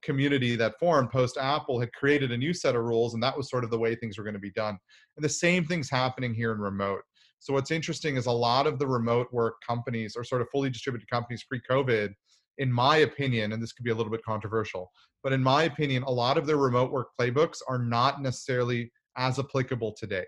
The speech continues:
to today, to today. Uh, and the reason I say that is the teams today tend to be in similar time zones. The teams today tend to, uh, have been hired through an office environment.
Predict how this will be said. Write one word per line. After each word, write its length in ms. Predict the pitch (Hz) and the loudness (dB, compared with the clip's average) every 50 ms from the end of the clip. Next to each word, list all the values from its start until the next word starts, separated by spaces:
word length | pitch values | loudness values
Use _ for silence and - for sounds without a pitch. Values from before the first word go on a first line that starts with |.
| - - | -8 -10
to 100 | - 117 | -8 -4
today, 260 | 117 113 98 90 - - _ _ _ _ _ _ | -4 -2 -4 -4 -6 -10 _ _ _ _ _ _
to 160 | - - 190 175 | -4 0 0 0
today. 380 | - - 147 120 98 85 85 - _ _ _ _ _ _ _ _ - | 2 2 0 0 0 -2 -6 -14 _ _ _ _ _ _ _ _ -4
Uh, 180 | 131 127 127 - - | 0 0 0 0 0
and 100 | 147 147 | 0 0
the 60 | 147 | 2
reason 280 | 151 190 208 185 196 | 2 2 0 2 2
I 100 | 165 139 | 2 2
say 360 | 127 135 - - 175 180 185 190 | 2 0 0 0 2 2 4 4
that 420 | 151 139 123 120 117 113 113 - | 4 4 4 2 2 0 -2 -2
is 440 | 143 131 127 127 123 123 120 - - _ _ _ _ _ _ - | -2 -2 0 0 0 -2 -2 -6 -10 _ _ _ _ _ _ -10
the 60 | 127 | -10
teams 440 | - - - 175 180 190 180 - - | -8 -4 -2 -2 0 0 -2 -4 -4
today 800 | - - 135 113 101 131 143 160 170 160 139 123 120 117 117 - _ _ _ _ _ _ - | -4 -4 -4 0 2 4 4 6 6 6 6 4 4 2 -2 -6 _ _ _ _ _ _ -14
tend 320 | - - 160 190 208 196 | -4 0 2 2 4 2
to 40 | 160 | 2
be 140 | 127 123 120 | 2 2 0
in 80 | 117 | 0
similar 320 | 113 - 135 127 127 127 123 | -2 -2 -2 0 0 0 0
time 300 | - 147 147 156 156 131 | 0 -2 -2 0 -2 -2
zones. 340 | 110 107 92 - - - - _ _ _ _ _ - | -4 -4 -6 -8 -12 -18 -20 _ _ _ _ _ -12
The 60 | 123 | -12
teams 360 | - - 156 165 165 151 135 | -8 -6 -4 -4 -4 -4 -6
today 460 | - 131 139 143 139 139 139 135 135 - _ _ _ _ _ _ | -4 0 2 2 4 2 2 0 -4 -10 _ _ _ _ _ _
tend 520 | - - - - 160 165 175 180 180 170 - | -20 -12 -4 -2 0 2 2 2 2 0 0
to, 420 | - 170 160 147 143 143 139 135 135 - _ _ _ _ _ _ - | 0 0 2 2 4 2 2 0 -4 -10 _ _ _ _ _ _ -4
uh, 140 | 143 135 | -2 0
have 140 | 127 139 139 | 2 2 2
been 120 | 127 139 127 | 2 0 -2
hired 480 | 117 - 127 131 139 143 143 131 - | 0 2 2 4 4 4 2 2 -2
through 260 | - - 147 147 156 | -4 -2 0 2 2
an 60 | 151 139 | 2 2
office 440 | 131 127 127 123 - 135 123 - | 0 0 -2 -2 -4 -6 -6 -4
environment. 720 | 135 123 110 113 113 127 143 135 117 95 85 - - - | -4 -2 0 2 2 4 4 2 2 0 -4 -12 -20 -20